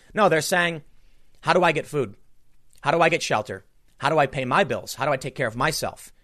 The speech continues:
Some people are criminals, and they'll say, "I offer up my services."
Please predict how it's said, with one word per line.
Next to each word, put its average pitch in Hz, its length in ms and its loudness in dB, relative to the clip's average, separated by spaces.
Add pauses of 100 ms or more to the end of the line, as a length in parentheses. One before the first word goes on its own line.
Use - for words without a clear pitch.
(120)
Some 110 280 -6
people 127 260 -6
are 139 80 0
criminals, 190 520 -4 (120)
and 135 140 -6
they'll 143 140 0
say, 147 200 -2
"I 135 120 -2
offer 117 340 -2
up 127 60 -4
my 139 120 -4
services." 147 640 -6